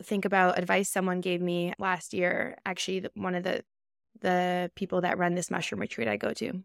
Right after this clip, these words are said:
anyways, the husband, it's a husband and wife. He had said to me in a different context, "Well, is it true what they're saying?" And this wasn't related to the video, but I thought about it in the context of the video.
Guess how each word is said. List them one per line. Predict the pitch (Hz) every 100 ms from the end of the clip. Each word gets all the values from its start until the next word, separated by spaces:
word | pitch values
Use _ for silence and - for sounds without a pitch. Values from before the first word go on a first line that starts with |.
| -
anyways, | 180 208 196 -
the | 185
husband, | 190 185 220 202 185 _ _ _
it's | -
a |
husband | 175 170 175
and | 175
wife. | 165 -
He | - 226
had | 196 190
said | 190 -
to |
me | 196 185 180 180 - _
in | - 190
a | 175
different | 233 - -
context, | - 170 - - - - -
"Well, | 190 185 180 175 180 _ _ _ _ -
is | 190
it | 175 -
true | - 180 190 320 339 _ -
what | 254 -
they're | 254
saying?" | - - 294 427 - _ _ _ -
And | 196
this | 190
wasn't | 208 208 190
related | 185 180 180
to |
the | 180
video, | 185 175 170
but | 175
I | 170
thought | - 175 180
about | 175 170
it | 180
in | 185
the | -
context | - 170 208 -
of | 170
the | 175
video. | 175 185 113 190